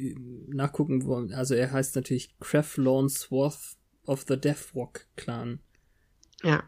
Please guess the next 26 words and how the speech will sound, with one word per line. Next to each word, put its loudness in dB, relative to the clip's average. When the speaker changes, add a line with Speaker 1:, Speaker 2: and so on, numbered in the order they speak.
Speaker 1:
Creflorn 0
Speaker 2:
Aber 10
die 10
können, 12
Speaker 1:
Swath. -4
Speaker 2:
die 8
Michaels 12
können 8
das 8
viel 8
flüssiger 6
und 6
Speaker 1:
Ja. 4
Speaker 2:
geschmeidiger 8
aussprechen. 4
Speaker 1:
Ja, -18
hast -4
du -2
recht. -12
Ich -16
wollte, 6
ich -4
wollte 8
sie 4
nicht 4
ersetzen. 2